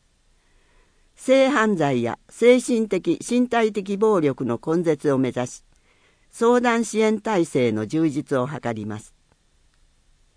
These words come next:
子どもの人権。子どもが自分に関わることに関し、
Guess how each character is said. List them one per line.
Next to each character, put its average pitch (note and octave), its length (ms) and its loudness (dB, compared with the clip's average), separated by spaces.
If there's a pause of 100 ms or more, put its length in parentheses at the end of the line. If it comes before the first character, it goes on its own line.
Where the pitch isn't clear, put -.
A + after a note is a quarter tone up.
(720)
子 G#3 140 0
ど C4 140 6
も A#3+ 160 4
の G3 160 4
人 D#3+ 240 -2
権。 C3 280 -6 (1200)
子 G#3 140 0
ど B3+ 140 4
も B3 140 2
が G3 160 2
自 G3+ 180 -4
分 B3 240 4
に A#3 100 2
関 G#3+ 300 2
わ G#3+ 100 6
る F#3+ 100 2
こ C#3+ 140 -2
と D3 100 0
に C3 120 0
関 C3 260 -4
し、 - 180 -14